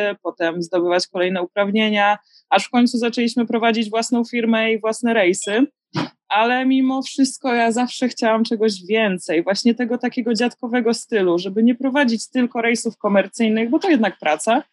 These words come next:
tylko właśnie zrobić z tego swój sposób na życie. E, i w momencie, w którym mając dwadzieścia lat, mój kolega powiedział mi o tym, że istnieje coś takiego jak możliwość zbudowania własnej łódki,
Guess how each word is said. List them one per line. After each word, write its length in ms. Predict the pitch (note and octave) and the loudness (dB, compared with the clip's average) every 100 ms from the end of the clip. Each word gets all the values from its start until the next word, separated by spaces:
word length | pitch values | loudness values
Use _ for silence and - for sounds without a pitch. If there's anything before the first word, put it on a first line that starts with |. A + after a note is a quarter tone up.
| _ _ - | _ _ -4
tylko 180 | C#4+ | -2
właśnie 300 | C#4 D4 D#4 | 0 0 2
zrobić 320 | C#4 D4+ C4+ - | 2 2 0 -2
z 40 | |
tego 280 | - C4+ C#4 | -4 0 0
swój 280 | C4+ - C4 | 0 2 2
sposób 480 | - D4 C#4 B3+ B3+ | 2 -2 0 -2 0
na 100 | A#3+ | 0
życie. 460 | A#3 G#3 E3+ C#3 - _ _ _ _ | 0 -2 -2 -2 -4 _ _ _ _
E, 260 | F#3+ G3+ G#3 | 0 2 0
i 200 | - A3+ | -2 -2
w 20 | |
momencie, 460 | A3+ A#3+ B3+ B3+ B3+ | 0 2 2 2 -2
w 60 | A#3+ | -4
którym 400 | - A#3+ A#3 A3+ | -6 -2 0 0
mając 420 | A3+ G#3+ G#3+ G3+ | 0 0 -2 -2
dwadzieścia 420 | G3 G#3+ A3 A3+ | 0 0 2 0
lat, 260 | G3+ G3 G#3 | 2 0 -2
mój 560 | G3 F#3+ F#3+ F#3 F3 - | -4 -2 -2 -2 -4 -2
kolega 380 | G#3 F#3+ F#3 F#3 | 0 0 2 -2
powiedział 520 | - F#3+ F#3 F#3 F#3 | -2 -2 0 0 0
mi 100 | F#3 | 0
o 100 | F3 | -2
tym, 180 | F#3+ F3 | -2 0
że 100 | F3 | 0
istnieje 580 | - - - A#3+ C#4 A#3+ | 0 -4 -2 0 2 0
coś 200 | - - | -6 -6
takiego 400 | G3 A3+ G#3+ G#3+ | -4 -2 0 0
jak 160 | F3 | -2
możliwość 460 | F#3+ F#3 A3+ G3 F#3 | -4 -2 0 0 -4
zbudowania 520 | F3 G3 G3 A3 F#3 | -4 -4 0 2 2
własnej 340 | G3+ G3 G3+ | 0 -2 -2
łódki, 480 | F#3+ E3+ - G#3 C4+ | 2 2 0 2 2